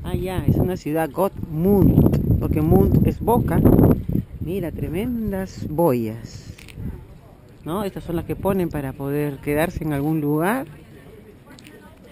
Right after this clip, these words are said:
Y bueno, me pareció interesante mostrarlo. Y mira, acá pescan y acá lo venden, ya listito, el restaurante. Y acá también hay muchas embarcaciones,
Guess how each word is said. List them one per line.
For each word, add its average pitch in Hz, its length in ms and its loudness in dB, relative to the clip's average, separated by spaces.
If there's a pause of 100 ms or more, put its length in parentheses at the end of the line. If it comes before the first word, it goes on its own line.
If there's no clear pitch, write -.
(600)
Y 185 100 -4
bueno, 226 280 0
me 175 120 0
pareció 165 320 -4
interesante 196 800 -4
mostrarlo. 220 880 -4
Y 165 180 -4
mira, 202 500 -4
acá 202 240 -8
pescan 302 580 -6 (220)
y 175 60 -10
acá 170 180 -6
lo 175 140 0
venden, 135 480 0
ya 165 100 -2
listito, 160 540 -8 (200)
el 147 120 -10
restaurante. 143 920 -8 (1300)
Y 220 260 -2
acá 165 240 -4
también 156 260 -2
hay 160 100 0
muchas 196 380 -2
embarcaciones, 202 1200 -6